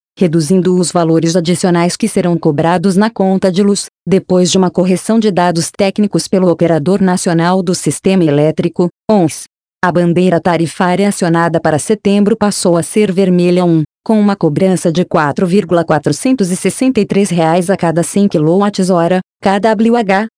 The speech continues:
ante a bandeira vermelha dois que havia sido anunciada na sexta-feira, trinta,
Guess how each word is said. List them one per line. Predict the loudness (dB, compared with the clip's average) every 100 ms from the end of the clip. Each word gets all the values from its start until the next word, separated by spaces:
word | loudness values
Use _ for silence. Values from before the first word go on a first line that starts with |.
| -2
ante | 0 2 0
a | 0
bandeira | 2 2 2 2 0
vermelha | 0 2 2 2 0
dois | 0 -2
que | 0
havia | -2 0 0 0
sido | 0 -2 0
anunciada | 0 0 0 0 0 0
na | -2
sexta-feira, | -2 -2 0 -2 0 -2 0 -2 _ -2
trinta, | 2 2 2